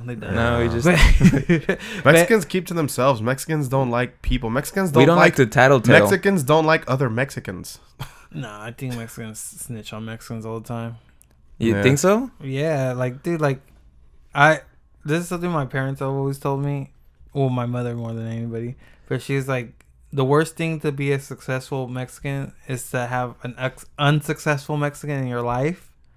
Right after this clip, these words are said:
Speaker 1: because they're always gonna try to find a way to bring you down."
Speaker 2: Yeah.
Speaker 1: And, like, I, I
Speaker 3: I
Speaker 1: remember
Speaker 3: see that.
Speaker 1: reading, <sighs> what, what was the article? I don't remember the, it was on Reddit, but they're like,
Speaker 2: <laughs>
Speaker 1: it was like a, like, it was like a, a high percentage of, like, the calls, like, ice gets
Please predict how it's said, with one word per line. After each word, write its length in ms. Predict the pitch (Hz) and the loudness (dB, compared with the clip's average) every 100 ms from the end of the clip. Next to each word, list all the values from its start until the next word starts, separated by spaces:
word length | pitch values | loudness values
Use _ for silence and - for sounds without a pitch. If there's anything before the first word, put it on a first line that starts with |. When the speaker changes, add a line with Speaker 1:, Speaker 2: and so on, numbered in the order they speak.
| _ _ - | _ _ -10
Speaker 1:
because 300 | 131 143 127 | -2 0 2
they're 220 | 139 135 | -2 2
always 360 | 147 147 143 | 2 4 2
gonna 160 | 139 135 | 0 -2
try 180 | 135 131 | 0 0
to 80 | 123 | 0
find 220 | 127 127 | -4 -4
a 20 | |
way 160 | 123 120 | -4 -6
to 60 | |
bring 220 | 117 120 | -6 -8
you 100 | 120 | -6
down." 280 | 117 113 107 110 _ _ _ _ _ _ _ - | -8 -10 -12 -20 _ _ _ _ _ _ _ 0
Speaker 2:
Yeah. 380 | 117 107 101 110 _ | 2 4 2 -4 _
Speaker 1:
And, 100 | 151 143 | 2 4
like, 220 | 143 135 _ | 4 2 _
I, 80 | 147 | 6
I 100 | 151 | 6
Speaker 3:
I 100 | 151 147 | 8 6
Speaker 1:
remember 260 | 160 165 | 4 4
Speaker 3:
see 40 | 160 | 4
that. 80 | 139 | 4
Speaker 1:
reading, 460 | 147 151 151 147 - - - | 2 2 0 -2 -8 -20 -18
<sighs> 200 | - - | -16 -12
what, 220 | 135 135 - _ _ - | -10 -12 -14 _ _ -12
what 220 | 139 156 | -6 -6
was 120 | 160 | -4
the 80 | 147 | -4
article? 420 | 123 127 127 - - | -4 -6 -8 -12 -4
I 60 | |
don't 160 | 139 160 | -2 0
remember 320 | 165 160 151 | 0 0 0
the, 260 | 131 123 127 | -2 -4 -2
it 40 | |
was 100 | 147 | -2
on 180 | 143 113 | -2 -4
Reddit, 380 | 110 110 113 113 - - - - | -6 -6 -8 -10 -14 -20 -20 0
but 200 | 143 135 | 2 6
they're 200 | 143 147 | 6 8
like, 200 | 147 139 | 8 6
Speaker 2:
<laughs> 200 | 123 139 | 2 2
Speaker 1:
it 60 | 160 | 2
was 160 | 156 | 4
like 180 | 156 156 | 4 4
a, 420 | 151 143 135 123 - - _ _ _ - | 4 4 2 -2 -8 -20 _ _ _ -2
like, 200 | 143 143 | 2 4
it 40 | |
was 100 | 147 | 4
like 140 | 147 139 | 4 2
a, 160 | 135 127 | 2 4
a 120 | 131 | 2
high 220 | - 147 | 6 4
percentage 560 | 151 147 156 147 151 143 | 4 -2 0 2 2 0
of, 160 | 135 | -2
like, 260 | 127 123 - | -2 -6 -8
the 80 | 127 | -8
calls, 440 | - 131 139 143 | 2 4 4 2
like, 280 | 151 143 - - | 0 -2 -4 0
ice 300 | 135 143 - | 2 0 -2
gets 600 | - 156 196 - - | 0 0 0 -6 -16